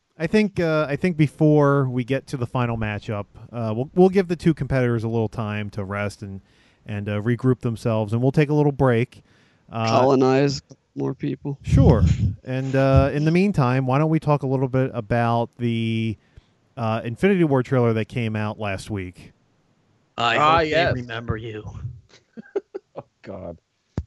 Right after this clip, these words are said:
Speaker 1: What?
Speaker 3: Yo.
Speaker 2: Is there another one coming out in a couple of days?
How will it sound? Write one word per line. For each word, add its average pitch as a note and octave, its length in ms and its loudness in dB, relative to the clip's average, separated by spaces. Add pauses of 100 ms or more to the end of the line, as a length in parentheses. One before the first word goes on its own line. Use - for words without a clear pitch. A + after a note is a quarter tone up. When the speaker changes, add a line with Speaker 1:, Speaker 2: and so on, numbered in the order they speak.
(140)
Speaker 1:
What? C3 340 0
Speaker 3:
Yo. C#3 440 2 (380)
Speaker 2:
Is - 60 -16 (180)
there G3 200 4
another E3+ 320 4
one G3+ 180 2
coming F3 360 -2
out F#3 220 0
in D3+ 160 -2
a C#3 60 -6
couple E3 320 -6
of A#2+ 120 -8
days? A3+ 560 -2